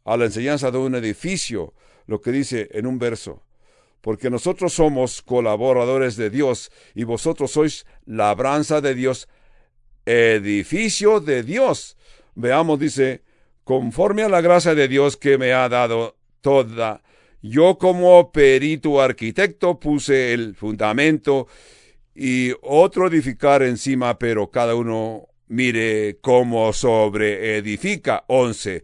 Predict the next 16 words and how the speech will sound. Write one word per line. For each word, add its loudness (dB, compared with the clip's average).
"Porque 0
nadie 6
puede 4
poner 2
otro 4
fundamento 0
que 4
el 0
que 0
ya 4
está 2
puesto, 0
el -6
cual 2
es -2
Jesucristo". 4